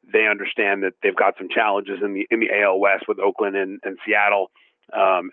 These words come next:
and, uh, you know, I think, I think they could be aggressive in, in, in boosting up their bullpen and possibly getting a starter as well.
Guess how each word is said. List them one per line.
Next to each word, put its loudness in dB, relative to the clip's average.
and, -2
uh, 6
you -6
know, 2
I 2
think, -4
I 2
think -6
they 0
could -8
be 0
aggressive 0
in, -8
in, -10
in -8
boosting -2
up -4
their 0
bullpen 0
and -4
possibly -4
getting -6
a -16
starter 0
as -10
well. 0